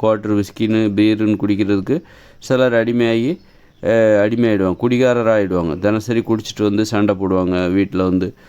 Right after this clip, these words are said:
அந்த அடிமைத்தனம் என்பது அவங்களால முடியவே முடியாது. எல்லா உலக, எல்லா சரக்கையும் குடிச்சு குடிச்சு கடைசியில கல்லீரல்லாம் கெட்டு போய்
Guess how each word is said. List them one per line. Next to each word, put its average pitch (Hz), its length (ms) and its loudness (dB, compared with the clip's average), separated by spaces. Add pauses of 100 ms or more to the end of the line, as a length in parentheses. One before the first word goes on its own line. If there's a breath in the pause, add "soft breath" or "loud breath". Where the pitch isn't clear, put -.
(240 loud breath)
அந்த 151 340 0
அடிமைத்தனம் 139 580 0
என்பது 120 600 0
அவங்களால 131 400 0
முடியவே 127 400 2
முடியாது. 117 640 2
எல்லா 117 400 2
உலக, 113 320 0
எல்லா 107 300 2
சரக்கையும் 117 500 -2
குடிச்சு 110 240 -4
குடிச்சு 110 300 -4
கடைசியில 110 500 -2
கல்லீரல்லாம் 110 640 0
கெட்டு 104 280 -4
போய் 110 280 0